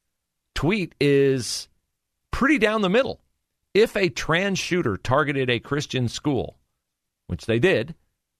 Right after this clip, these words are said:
there needs to be a lot of soul searching on the extreme left. Giving into these ideas isn't compassion, it's dangerous. I find not a word of that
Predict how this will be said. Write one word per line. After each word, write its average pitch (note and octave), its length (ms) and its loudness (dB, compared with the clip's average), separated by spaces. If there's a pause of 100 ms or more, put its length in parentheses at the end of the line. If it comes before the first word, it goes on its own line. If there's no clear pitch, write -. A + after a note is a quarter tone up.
(340)
there B2 120 2
needs D#3 220 0
to D#3+ 60 -2
be F3 100 4
a E3+ 60 2
lot D#3 200 2
of D3+ 80 -2
soul G3+ 240 0
searching D#3 400 -2
on C#3+ 100 0
the C#3+ 100 -2
extreme D3 400 -4
left. F#3+ 300 0
Giving C3 240 -2
into C3 160 -2
these A2+ 220 0
ideas G#2+ 400 0
isn't G#2 240 -4
compassion, F#2 520 -4
it's A#2+ 140 -6
dangerous. D3+ 480 -6 (1200)
I G#2 60 -4
find G#2+ 420 -6 (680)
not B2 220 2
a B2+ 60 0
word B2 260 0
of G2 120 -6
that - 320 -12